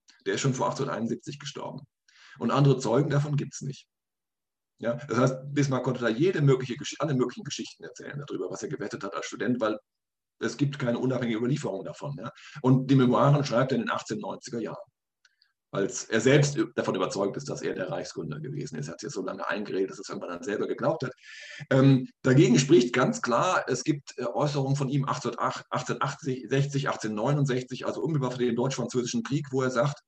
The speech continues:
ähm, äh, ich, ich, so, so wie die Süddeutschen drauf sind, die Württemberger und die Bayern, ähm, ist es extrem unwahrscheinlich, dass ich zu meinen Lebzeiten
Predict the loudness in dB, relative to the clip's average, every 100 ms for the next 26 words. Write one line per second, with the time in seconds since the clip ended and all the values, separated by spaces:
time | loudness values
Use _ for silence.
0 | -20 -20 -20 -20 -2 4 8 8 8 4
1 | -2 _ _ _ -2 2 4 4 0 -4
2 | -12 -6 -6 -4 -6 -8 -12 -6 -2 4
3 | 4 6 4 4 2 2 2 0 0 0
4 | -2 -2 -2 -2 -2 -4 -4 -4 -6 -10
5 | -8 -6 -4 -4 -4 -8 _ _ -20 -20
6 | _ -2 2 4 4 4 4 4 2 -4
7 | -4 -6 0 2 2 6 6 6 4 0
8 | 0 0 -4 -8 -2 0 4 4 4 2
9 | -2 -2 -2 -2 -6 -8 -8